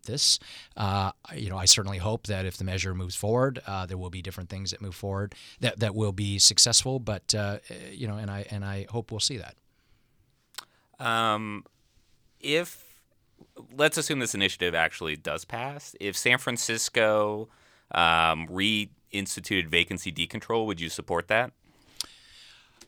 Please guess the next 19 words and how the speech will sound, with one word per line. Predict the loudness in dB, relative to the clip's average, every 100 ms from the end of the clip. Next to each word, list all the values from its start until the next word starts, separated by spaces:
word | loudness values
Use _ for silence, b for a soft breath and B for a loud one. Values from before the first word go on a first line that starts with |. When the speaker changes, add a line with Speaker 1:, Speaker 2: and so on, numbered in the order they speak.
| _ _ _ _ _
Speaker 1:
I | 2 2
think, | 0 2 2 6
so | 6 6
for | 6 2
me, | 2 2 2 2 2 0 -4
what | -16 -16 -10 0 2 0 -2
I | 2 4
have | 4 2
found, | 0 0 2 2 0 0 -2 0
um, | -2 -2 -2 -4 -10 -16 B B B B B _
most, | -4 0 2 10 10 10 2 -2
uh, | -4 -2 -4 -4
important | -4 -4 -6 2 2 2 -2
about | -4 -6 -6 -6
the | -4 -4 -4
Costa-Hawkins | 2 2 2 -6 -6 -8
repeal | -6 -6
conversation | -6 0 2 2 -2 -6 -8 -8
is | -6 0 4 4